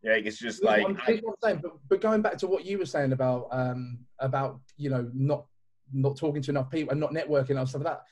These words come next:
Speaker 2: that was literally a conversation. If I hadn't have had that conversation, it never would have
Speaker 1: Mm-hmm.
Speaker 2: happened.
Speaker 1: Yeah.
Speaker 2: And, you know, it, it, it's stuff like that. You never know. You never know when that is gonna, when that is gonna completely, completely change, you know?
Speaker 1: Yeah.
Speaker 2: And, um, and that was,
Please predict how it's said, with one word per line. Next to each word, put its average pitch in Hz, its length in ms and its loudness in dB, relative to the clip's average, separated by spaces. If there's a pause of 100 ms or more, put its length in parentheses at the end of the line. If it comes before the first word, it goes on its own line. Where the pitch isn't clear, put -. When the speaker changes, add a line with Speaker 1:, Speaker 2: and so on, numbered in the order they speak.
(160)
Speaker 2:
that 202 120 4
was 165 120 -4
literally 190 320 2
a - 40 -6
conversation. 135 560 -2 (440)
If 165 140 -8
I 180 120 0
hadn't 190 280 -2
have 135 100 -8
had 160 120 0
that 147 140 -2
conversation, 143 520 -2
it 139 60 -6
never 147 200 0
would - 80 2
have - 80 0
Speaker 1:
Mm-hmm. 170 60 -4
Speaker 2:
happened. - 280 -8 (360)
Speaker 1:
Yeah. - 240 2
Speaker 2:
And, 151 300 0 (180)
you 180 80 0
know, 170 220 -2
it, 160 160 -4
it, 156 360 -12
it's 160 340 -12 (200)
stuff - 280 -4
like 143 200 -2
that. 139 280 -2
You 151 120 -4
never 190 260 4
know. 131 500 -2
You 143 100 -4
never 165 240 -2
know 143 200 0
when 123 200 -4
that 131 200 -2
is 120 100 -4
gonna, 127 400 0
when 131 140 -2
that 131 120 0
is 127 80 -8
gonna 123 160 -2
completely, 127 600 -4
completely 117 340 -4
change, 113 360 -6
you 113 60 -8
know? 127 200 -4 (360)
Speaker 1:
Yeah. 139 160 0
Speaker 2:
And, 131 200 2
um, 131 320 2
and 147 80 -4
that 147 140 0
was, 139 100 -4